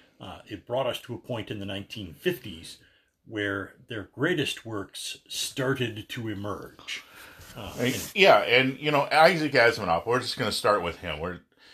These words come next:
Speaker 2: okay, here
Speaker 1: One of my favorite people of all time. I'm a big fan of Isaac Asimov overall because he was a legendary skeptic.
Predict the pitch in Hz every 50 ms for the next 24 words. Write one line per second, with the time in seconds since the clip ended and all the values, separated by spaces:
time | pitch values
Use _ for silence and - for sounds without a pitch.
0 | - - - - - - 123 123 123 104 87 85 - _ - 101 135 151 156 151
1 | 147 147 147 - _ _ _ _ _ _ _ _ _ _ _ _ _ _ - 165
2 | 190 165 147 175 196 196 143 - 170 156 139 123 135 139 135 - - 131 117 107
3 | - - 110 104 113 113 104 107 95 90 90 90 87 85 82 - - - 123 113
4 | 95 85 - - - 101 113 113 98 92 - _ _ _ _ _ - - - -
5 | - 123 120 95 - - - 110 107 104 104 104 104 98 98 92 85 82 - -
6 | - 110 110 113 110 98 117 104 107 104 101 98 95 95 - - - 131 117 95
7 | 98 92 98 123 151 143 107 90 95 98 101 127 - - 113 95 98 98 92 -
8 | - 110 104 95 92 87 - - - - 104 101 95 92 85 71 _ _ _ _
9 | _ _ - - - _ _ _ _ _ _ - 101 113 131 190 202 143 156 165
10 | 143 131 120 113 107 98 92 - - - - 127 - - - - - - - -
11 | -